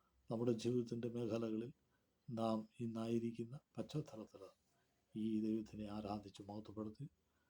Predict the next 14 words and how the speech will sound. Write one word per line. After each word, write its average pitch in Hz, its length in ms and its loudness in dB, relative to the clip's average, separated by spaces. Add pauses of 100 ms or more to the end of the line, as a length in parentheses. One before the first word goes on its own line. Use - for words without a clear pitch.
(240)
അടിസ്ഥാനപരമായ 123 1000 4
ദൈവത്തിൻ്റെ 110 360 -2
വചനം 107 260 -16
പഠിച്ച് 104 320 -18
മുന്നേറുമെങ്കിൽ 101 600 -20 (680)
നാം 104 200 -4
ഒരു 101 120 -4
ആത്മീയ 110 460 -2
പാത്രമായി 101 600 -6
മാറും 95 320 -16 (280)
എന്നുള്ള 98 280 -10
കാര്യത്തിൽ 98 420 -14
യാതൊരു 98 200 -16
സംശയവുമില്ല. 104 520 -10